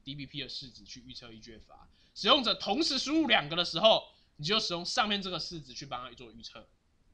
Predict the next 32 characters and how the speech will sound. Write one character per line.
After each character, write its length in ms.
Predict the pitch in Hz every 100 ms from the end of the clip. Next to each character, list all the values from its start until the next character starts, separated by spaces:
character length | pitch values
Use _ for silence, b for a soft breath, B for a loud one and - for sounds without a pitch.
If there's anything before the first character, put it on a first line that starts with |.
| _
这 60 | -
样 120 | 147
可 80 | 139
以 60 | 123
吗？ 160 | 110 - _ -
预 200 | 285 247
测 260 | - 240
会 160 | - 208
预 80 | 208
测 200 | - 165
吧， 260 | 120 - _ _ _ _ - - - -
有 180 | 196 202
截 200 | 202 208
距 180 | 220 302
有 140 | 175
斜 240 | 143 143 156
率， 300 | 190 131 - -
带 160 | 214
数 220 | 202 226
字 240 | 175 190 160
这 160 | -
个 100 | 196
东 140 | 180 170
西 320 | 165 165 - _ _ _ _ _ _
应 120 | 170
该 140 | 170
不 140 | 165 -
太 180 | - 139
需 120 | 139
要 100 | 135
教 200 | - 110
吧？ 180 | 98